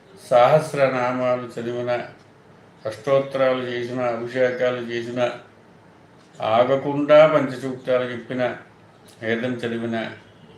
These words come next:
ఎంత కష్టపడి విగ్రహాల దగ్గర కూర్చుని అర్చనాది కార్యక్రమాలు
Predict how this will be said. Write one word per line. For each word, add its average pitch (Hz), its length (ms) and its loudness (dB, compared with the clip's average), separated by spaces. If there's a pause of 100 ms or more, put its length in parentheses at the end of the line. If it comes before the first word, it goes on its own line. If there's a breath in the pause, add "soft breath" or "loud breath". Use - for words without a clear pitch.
(1080)
ఎంత 135 200 -4 (120)
కష్టపడి 156 460 0 (100)
విగ్రహాల 135 460 0 (100)
దగ్గర 131 180 -6 (100)
కూర్చుని 127 300 -8 (100)
అర్చనాది 139 600 -4
కార్యక్రమాలు 127 720 -2